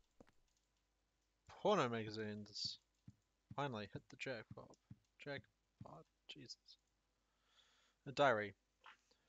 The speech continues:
It's talking about...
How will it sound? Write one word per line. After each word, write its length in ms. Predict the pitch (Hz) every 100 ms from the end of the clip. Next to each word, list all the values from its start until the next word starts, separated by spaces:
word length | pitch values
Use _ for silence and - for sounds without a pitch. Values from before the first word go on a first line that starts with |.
| _ _ _ _ _ _ _ _ _ _ _ _ _ _ _ _ _ _ _ _ - - _ _ _ _ -
It's 120 | -
talking 300 | 127 - 120
about... 420 | 107 107 98 -